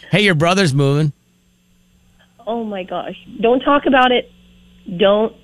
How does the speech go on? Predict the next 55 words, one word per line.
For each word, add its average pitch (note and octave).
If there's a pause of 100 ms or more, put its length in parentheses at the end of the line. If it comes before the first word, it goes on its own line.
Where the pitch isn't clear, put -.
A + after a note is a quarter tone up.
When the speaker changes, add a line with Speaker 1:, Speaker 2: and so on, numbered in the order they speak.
Speaker 2:
talk G3
about D#3
it. E3 (720)
Speaker 1:
Are C#3+
you, D3+
are C#3
you C#3+
emotional? D3+ (880)
Speaker 2:
Yes. D#4 (460)
Speaker 1:
Are A#2+
you A#2+
sad C3
because A#2
you've, A2+
you've A#2
been A#2+
near A#2+
your B2
brother B2
for A#2+
a -
very C3
long, G#2+
probably C3+
your A#2+
whole A#2+
life, D#3+
I G2
would E2+
imagine. D#2+
Speaker 2:
My C4+
whole C#4+
life, A#3
you G3+
guys. F3
Of A3
course C4+
I'm G3+
sad. D#3+
I G#3+
just, A3 (500)
oh, G#3+
I F3
can't G3+
even G#3+
think F#3
about D3+
it. D3+
I've F3+
been G#3
with A3+
him A#3
my G3+
whole G#3
life. D#3+